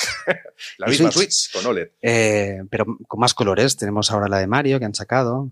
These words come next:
Speaker 1: Sí.
Speaker 2: O sea, una Switch dos no te la van a anunciar, pero
Speaker 1: Exacto.
Speaker 2: de colorines, las que quieras.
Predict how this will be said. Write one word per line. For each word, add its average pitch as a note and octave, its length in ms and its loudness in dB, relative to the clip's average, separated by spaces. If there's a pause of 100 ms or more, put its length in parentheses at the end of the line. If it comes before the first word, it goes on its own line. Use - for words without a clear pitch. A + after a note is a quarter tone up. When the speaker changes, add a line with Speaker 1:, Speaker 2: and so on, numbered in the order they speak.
(140)
Speaker 1:
Sí. - 220 -2
Speaker 2:
O A2 40 2
sea, A#2+ 120 4
una D#3 140 4
Switch D#3+ 220 2
dos D3 200 2
no A#2 80 -4
te G#2+ 80 -4
la G#2 60 2
van G2 100 0
a G2+ 60 -4
anunciar, F#2+ 400 -8
pero G2 160 -4
Speaker 1:
Exacto. F2 360 -4
Speaker 2:
de G2 100 -4
colorines, G2+ 680 -2
las F#2+ 160 -6
que G2 100 -10
quieras. F2+ 320 -10